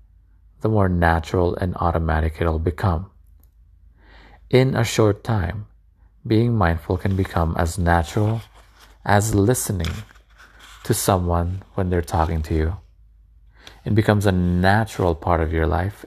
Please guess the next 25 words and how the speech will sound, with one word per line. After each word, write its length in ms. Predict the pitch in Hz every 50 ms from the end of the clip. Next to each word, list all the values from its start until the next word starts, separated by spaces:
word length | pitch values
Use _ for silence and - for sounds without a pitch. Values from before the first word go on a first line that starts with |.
| - _
every 400 | - 104 98 92 98 110 110 107
day, 400 | 107 110 113 110 107 90 95 104 - - - - - - - - -
and 100 | 110 107
it 100 | 101 -
creates 300 | - 120 113 113 - -
an 60 | 123
awareness 760 | 117 113 110 113 120 120 131 131 123 113 101 95 101 - - -
and 100 | - 104
a 60 | 104
sense 360 | 101 - - - 107 107 104 -
of 200 | 107 107 110 107
being 340 | 120 113 107 101 98 95
in 120 | 95 95 101
control 680 | 101 - 110 104 - - - 110 92 87 87 90 104 - - - - - - _
that 100 | - -
almost 400 | 104 95 98 95 92 87 - -
nothing 440 | 101 98 110 107 95 - 98 85 85
else 240 | 85 80 78 - -
can 240 | - - 85 85 82
match. 500 | 80 78 80 85 - - - - - - _ _ - - _ _ _ - - _ - - - _ _ - - _ _ - - - - - - - - - - - - _ _ - - _ - - _ - - - - _ - - - - - _ - - - - _ _ - - _ - - - _
Habits 420 | - - - 117 107 110 104 - -
of 140 | 101 101
distraction 760 | 98 104 95 - - - 95 87 82 80 - - - 92 90 - - _ _ - _ - _ _ - - - -
are 120 | 101 95
the 180 | 90 107 101